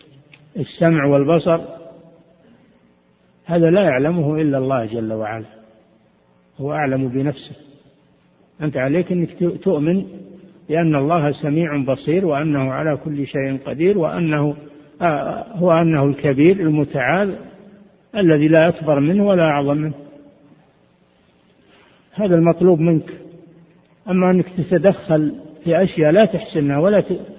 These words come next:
ولا يمكن أن تصل إليها، هذا من الشقاء، هذا من الشقاء.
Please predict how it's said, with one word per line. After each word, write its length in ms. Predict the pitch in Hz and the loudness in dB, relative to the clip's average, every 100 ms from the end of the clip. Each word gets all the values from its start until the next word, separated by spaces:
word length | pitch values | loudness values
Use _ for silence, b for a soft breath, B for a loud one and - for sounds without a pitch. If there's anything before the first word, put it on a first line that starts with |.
| - 208 | -10 -2
ولا 200 | 262 240 | 0 2
يمكن 400 | 302 339 185 160 | 2 2 2 0
أن 100 | 143 | 2
تصل 260 | 185 - | 0 0
إليها، 480 | 139 120 131 185 240 - - - - - _ 175 | -2 -2 0 0 -2 -8 -20 -20 -20 -20 _ -6
هذا 260 | 214 202 | -4 0
من 160 | 196 175 | 0 0
الشقاء، 460 | 139 - 139 139 - - _ _ _ _ _ _ _ _ _ _ _ _ _ _ _ _ _ _ | -2 -8 -12 -14 -18 -20 _ _ _ _ _ _ _ _ _ _ _ _ _ _ _ _ _ _
هذا 320 | 135 123 139 190 | -10 -4 -2 0
من 200 | 147 131 | 0 -2
الشقاء. 580 | - 127 - 135 131 | -4 -12 -10 -10 -10